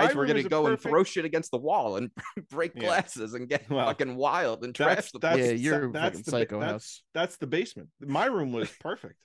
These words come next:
Speaker 1: My room was
Speaker 3: I was
Speaker 1: clean.
Speaker 3: in an actual normal apartment, not a frat house.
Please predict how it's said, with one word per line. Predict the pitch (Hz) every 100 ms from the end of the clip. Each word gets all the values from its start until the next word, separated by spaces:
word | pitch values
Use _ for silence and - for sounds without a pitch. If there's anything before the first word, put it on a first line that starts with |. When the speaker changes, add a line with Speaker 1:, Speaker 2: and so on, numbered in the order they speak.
| - 127
Speaker 1:
My | 131
room | 160 143
was | 113
Speaker 3:
I | 156 175
was | 220
Speaker 1:
clean. | 190 190
Speaker 3:
in | 165
an | 160 139 -
actual | 139 139 151 135
normal | 131 139 120
apartment, | - 160 120 107
not | 120
a | 110
frat | - 131
house. | 123 87 -